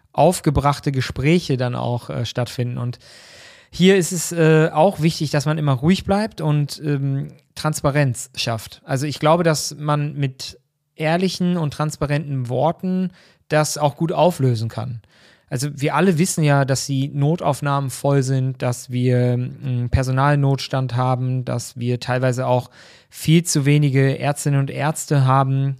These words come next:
oder teilweise in den, äh, Abendstunden oder im Nachtdienst ja auch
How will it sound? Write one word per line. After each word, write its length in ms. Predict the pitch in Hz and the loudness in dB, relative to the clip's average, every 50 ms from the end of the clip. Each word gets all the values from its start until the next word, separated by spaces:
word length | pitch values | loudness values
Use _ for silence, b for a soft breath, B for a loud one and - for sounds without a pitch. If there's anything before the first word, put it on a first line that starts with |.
| - 147 | -8 -6
oder 420 | 120 117 117 113 113 117 120 b b b b b b _ | -4 -2 -2 0 -2 -2 -4 b b b b b b _
teilweise 540 | - 131 127 127 131 127 123 127 123 123 127 | -2 0 0 2 0 0 -2 -6 -10 -12 -14
in 180 | 131 131 131 123 | -12 -10 -4 -2
den, 320 | 123 123 127 123 127 123 | -2 -2 -2 -4 -6 -10
äh, 380 | - 123 127 135 127 123 131 - | -14 -12 -8 -4 -4 -4 -4 -2
Abendstunden 720 | - 127 135 147 151 160 147 - - - 139 139 151 147 143 | 0 2 2 2 2 0 -2 -2 -2 0 0 0 0 -2 -4
oder 180 | 131 127 131 131 | -4 -2 -2 -2
im 100 | 127 131 | -2 -2
Nachtdienst 480 | 135 143 139 - - 139 135 - - | -2 -2 -2 -4 -6 -6 -6 -4 -4
ja 140 | 135 127 123 | -2 -2 0
auch 320 | 123 131 131 131 131 - | 0 2 2 2 0 -2